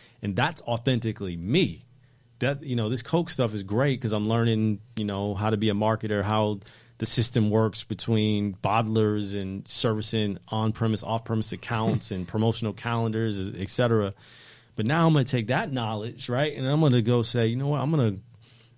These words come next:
Speaker 1: go consult, or I'm gonna go start my own,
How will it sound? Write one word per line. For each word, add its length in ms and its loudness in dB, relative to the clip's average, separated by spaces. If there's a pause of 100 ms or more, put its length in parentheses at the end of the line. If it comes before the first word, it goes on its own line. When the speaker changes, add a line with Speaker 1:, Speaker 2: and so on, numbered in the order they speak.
Speaker 1:
go 220 4
consult, 680 2
or 200 0
I'm 100 2
gonna 180 4
go 280 0
start 340 -6
my 140 -6
own, 420 0